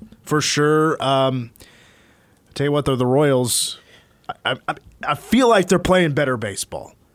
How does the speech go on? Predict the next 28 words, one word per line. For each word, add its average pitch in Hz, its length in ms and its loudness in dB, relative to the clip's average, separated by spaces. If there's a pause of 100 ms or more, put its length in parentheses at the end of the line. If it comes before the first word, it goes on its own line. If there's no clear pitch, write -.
(200)
I 143 100 2
really 185 580 4
do. 131 320 -4
At 143 80 -2
least 190 400 2
offensively, 120 720 0
it 107 60 -6
feels 160 340 2
like 147 160 0
the 143 100 -2
Royals 131 340 0
have 127 100 -4
started 131 300 -2
to 117 40 -8
play 123 260 -6
some 123 200 -8
better 123 200 -2
baseball. 127 380 -2
You 139 60 0
can 139 100 0
even 135 220 0
go 135 100 2
back 139 220 2
to - 80 -12
the 131 100 -2
Colorado 143 400 2
Rockies 135 580 0
series, 143 600 -2